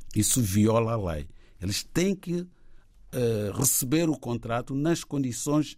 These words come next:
em que foi celebrado. E, da mesma forma que, eh, recebe um contrato nas condições em que foi celebrado, isto é, com uma renda de quinhentos e cinquenta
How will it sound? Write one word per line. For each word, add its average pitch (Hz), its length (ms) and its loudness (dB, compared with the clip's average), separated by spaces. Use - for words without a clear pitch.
em 151 220 4
que - 160 -10
foi 131 340 -4
celebrado. 131 840 0
E, 214 440 4
da 127 160 2
mesma 196 400 0
forma 92 580 -6
que, 117 300 -2
eh, 120 180 4
recebe 143 440 0
um 139 80 4
contrato 113 680 -4
nas 131 360 0
condições 117 640 0
em 107 100 2
que - 100 -10
foi 110 180 -2
celebrado, 113 640 0
isto 107 340 -2
é, 143 140 2
com 101 120 -2
uma 120 180 4
renda 117 300 2
de 92 100 -4
quinhentos 123 400 4
e 110 80 -2
cinquenta 120 800 2